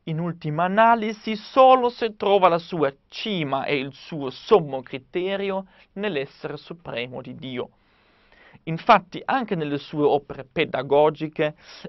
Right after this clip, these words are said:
egli afferma che in cima di tutte quelle cognizioni è Dio, per cui egli è il principio ordinatore, e cito, "di tutte le altre cose, e le altre cose debbono da lui ricevere la ordinazione".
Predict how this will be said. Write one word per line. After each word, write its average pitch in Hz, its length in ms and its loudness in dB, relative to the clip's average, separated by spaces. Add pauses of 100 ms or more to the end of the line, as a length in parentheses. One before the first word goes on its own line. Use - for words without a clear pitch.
egli 208 280 6
afferma 135 640 -2
che 147 140 -10
in 165 240 -10
cima 147 440 -8
di 143 140 -12
tutte 220 300 -10
quelle 165 200 -6
cognizioni 135 920 -10
è - 180 -2 (220)
Dio, 147 480 -6 (400)
per 175 160 0
cui 226 220 -2
egli 143 400 2
è - 80 -2
il 139 260 -2
principio 151 960 -8
ordinatore, 190 1040 0
e - 140 -12
cito, 214 420 -4
"di 202 180 -4
tutte 320 380 -2
le 233 100 4
altre 190 400 2
cose, - 520 -8 (440)
e 156 100 2
le 151 100 6
altre 214 420 6
cose 170 520 4
debbono 143 580 0
da 139 100 0
lui 139 280 -6
ricevere 127 720 -8
la 135 180 -4
ordinazione". - 1000 -16